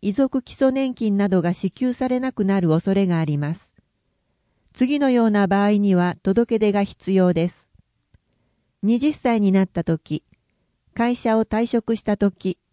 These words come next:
被扶養配偶者ではなくなったとき、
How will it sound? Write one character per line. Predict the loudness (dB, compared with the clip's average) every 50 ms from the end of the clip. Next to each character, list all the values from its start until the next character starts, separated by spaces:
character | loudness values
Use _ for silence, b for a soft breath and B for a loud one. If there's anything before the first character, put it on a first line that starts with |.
| _ _ _ _ _ _ _ _ _ _
被 | _ -6 -4 -4 -4
扶 | -2 -4 -2 0 2
養 | 4 4 4 2
配 | 2 0 0 0 2 2
偶 | 0 0 0
者 | 0 0 0
で | 2 2 2 2
は | 2 0 0
な | 0 -2 0
く | 2 2
な | 2 2
っ | 0
た | 0 -4 -4
と | -4 -6 -8
き、 | -8 _ -14 -16 -16